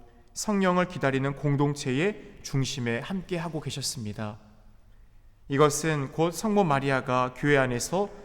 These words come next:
기도와 보호의 영적인 어머니로 존재하신다라는 또 다른 증거를 우리에게 보여주는 것이죠. 오늘 우리가 교회의 어머니를 기념하면서 기억해야 할 것은 단순한 감정적인 공경이 아니라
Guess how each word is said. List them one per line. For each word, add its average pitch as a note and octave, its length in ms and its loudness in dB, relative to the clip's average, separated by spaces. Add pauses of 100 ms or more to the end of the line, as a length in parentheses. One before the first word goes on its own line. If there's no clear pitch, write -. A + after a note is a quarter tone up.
(200)
기도와 C3 580 4
보호의 C3+ 520 0 (280)
영적인 C3+ 640 0
어머니로 C3 600 0
존재하신다라는 B2+ 1040 -4 (280)
또 F3+ 100 -10
다른 F3 320 -6
증거를 A2+ 560 -4
우리에게 A2+ 380 -6
보여주는 A#2+ 420 -8
것이죠. G#2+ 520 -10 (1700)
오늘 D3+ 260 6
우리가 D#3+ 420 6
교회의 E3+ 300 4
어머니를 D3+ 480 4
기념하면서 D3 760 0
기억해야 D3 360 -2
할 D#3 120 -4
것은 D3+ 420 -4 (320)
단순한 C3 560 -2
감정적인 C3 840 -2
공경이 C#3 440 0
아니라 A2 440 -4